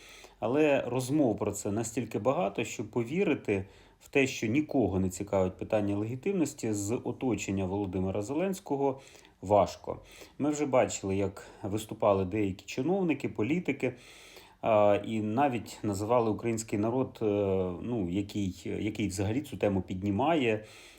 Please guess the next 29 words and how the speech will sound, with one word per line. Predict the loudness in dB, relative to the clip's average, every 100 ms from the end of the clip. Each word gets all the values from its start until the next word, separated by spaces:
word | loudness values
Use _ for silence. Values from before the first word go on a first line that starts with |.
| -12
е, | -4 0
ворогами. | 4 2 4 0 0 -6 -12 -20 -20 -20 -10 0
Е, | 4 4 4
думаю, | 0 -4 -2 0 0 0
що | -2 -4
питання | 4 4 6 2
актуальне. | 0 -2 4 4 4 2 -2 -6 -12 -10
Питання | 0 2 2
актуальне | 2 2 4 4
для | 0 -4
дуже | -2 -2 2
багатьох | 2 0 -2 -4 -4
чиновників, | -4 -2 0 0 -2 -2 -4 -4 -18 -20 -20 -10
е, | 0 0
тому | 2 0 2 2
Володимир | 2 2 2 0
Зеленський | 0 2 2 0 -2
відреагував, | 0 0 0 2 2 2
що | 0 -4
його | 0 2 2 2 -2
це | -4 2 2
питання | 2 0 0 0 0 0 -2 -4
не | -2 2 2
цікавить. | 0 -4 0 0 0 -6 -16 -20 -18 -18 -20 -14 -2
А, | 0 0
проте | 0 0
вчора | 2 2 6 8 8 8 6
ми | 2
бачили | 4 2 2 -2 0 2